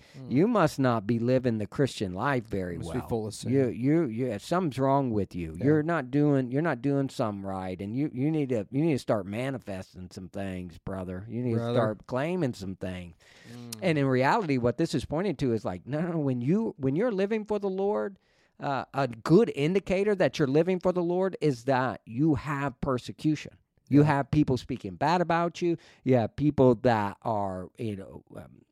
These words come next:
Speaker 2: up in arms against the message that you're proclaiming, because the message of Christ is not one that the world is going to embrace. It's a message that they are going to, uh,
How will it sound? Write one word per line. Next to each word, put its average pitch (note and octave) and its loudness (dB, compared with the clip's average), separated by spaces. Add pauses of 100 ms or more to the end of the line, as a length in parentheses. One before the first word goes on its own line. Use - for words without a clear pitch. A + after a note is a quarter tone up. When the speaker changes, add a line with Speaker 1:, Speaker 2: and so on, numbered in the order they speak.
(360)
Speaker 2:
up B2 2
in A#2+ 2
arms D3+ 4
against A#2+ 0
the A2 4
message C#3 0
that D#3 2
you're D#3 6
proclaiming, D#3 0
because C3+ -2 (360)
the - -2
message C#3 2
of A2+ -2
Christ D#3+ 0
is B2 -2
not B2+ 0
one C3+ 0
that A#2+ 0
the A#2 2
world B2+ 0
is A#2 -4
going B2 0
to A#2 -2
embrace. G#2 -2
It's A#2 -6
a A2 0
message A#2 -6
that G#2 -6
they A#2 -2
are A2 -4
going G#2 -4
to, F#2+ -2 (420)
uh, G2 -4